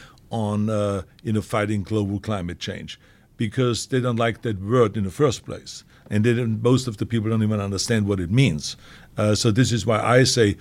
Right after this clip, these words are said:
let's keep it simple. Republicans and Democrats can go and get behind the idea of fighting pollution. President Nixon created the E P A.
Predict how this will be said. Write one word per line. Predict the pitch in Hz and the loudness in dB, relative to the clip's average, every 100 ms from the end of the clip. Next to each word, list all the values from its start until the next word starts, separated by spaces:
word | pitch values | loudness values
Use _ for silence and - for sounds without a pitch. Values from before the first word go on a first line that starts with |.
| - - | -8 -8
let's | 107 127 127 | 0 0 0
keep | - 131 131 | 0 0 0
it | 95 | -2
simple. | - 131 107 95 - - - | 2 2 2 -4 -6 -20 -4
Republicans | 107 98 120 127 131 123 123 110 - - | -2 0 4 4 4 2 2 0 0 -2
and | 139 151 - | 0 0 0
Democrats | 143 131 113 - 92 90 - - - - | 2 4 2 2 0 0 -6 -14 -20 -10
can | - 110 | 0 2
go | 101 110 110 110 | 4 4 4 2
and | - 98 | -2 -2
get | 117 92 | 0 -2
behind | - 95 107 107 104 - - - | -2 -2 0 0 -2 -6 -20 -16
the | - 123 | -8 -4
idea | 117 98 95 107 107 | -2 -2 0 2 2
of | 98 | -2
fighting | - - 107 104 101 | -6 -2 -2 0 -2
pollution. | 98 104 104 98 - - 60 - _ _ _ - | -2 -2 0 -2 -4 -10 -16 -20 _ _ _ -4
President | 131 143 123 139 120 | 2 2 2 0 2
Nixon | 135 160 - 135 | 2 2 0 -4
created | - 127 127 113 | 0 2 2 0
the | 135 135 | -2 0
E | |
P | 131 139 143 | 0 2 4
A. | 156 165 78 | 4 4 0